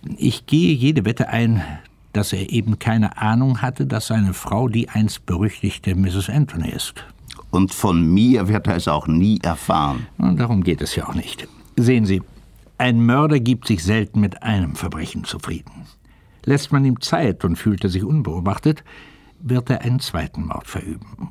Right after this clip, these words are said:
Speaker 1: Und wenn auch dieser gelingt, vielleicht sogar einen dritten. Und nun muss ich Ihnen etwas sagen.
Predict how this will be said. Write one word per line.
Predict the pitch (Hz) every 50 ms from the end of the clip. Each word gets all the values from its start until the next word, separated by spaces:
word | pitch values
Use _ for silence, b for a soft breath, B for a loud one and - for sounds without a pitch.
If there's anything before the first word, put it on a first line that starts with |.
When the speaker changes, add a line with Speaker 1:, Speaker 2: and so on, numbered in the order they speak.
| - - -
Speaker 1:
Und | - 117 107
wenn | 92 113 104
auch | 107 107 -
dieser | - 131 151 151 160 165
gelingt, | 151 147 147 160 175 190 185 - -
vielleicht | - - - 101 95 98 98 104 - 175 196 - - -
sogar | - - 147 143 143
einen | - 131 131 123 110
dritten. | 101 87 78 - - - - - - - - _ _ _ _ _ _ _ _ _ _ _ - B B B B B B B B B
Und | B - 135 135 135 131
nun | 139 151 165 175 165
muss | 160 151 143
ich | 139 123
Ihnen | 120 120 117
etwas | 95 - - 113 - -
sagen. | - - - - - - - 170 151 -